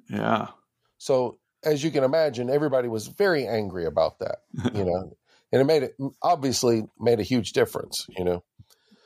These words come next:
Speaker 2: And so that, that coupled with, you know, and I was doing,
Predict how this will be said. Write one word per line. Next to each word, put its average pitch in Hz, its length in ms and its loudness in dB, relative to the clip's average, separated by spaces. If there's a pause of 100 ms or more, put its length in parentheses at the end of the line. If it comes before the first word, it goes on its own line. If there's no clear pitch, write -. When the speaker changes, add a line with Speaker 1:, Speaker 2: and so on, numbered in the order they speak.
(440)
Speaker 2:
And 117 400 0
so 117 380 -2
that, 165 560 -2 (320)
that 170 400 0
coupled 143 460 0
with, 120 360 0
you 139 120 -4
know, 113 120 4
and 110 140 2
I 131 80 4
was 131 160 -2
doing, 127 380 -2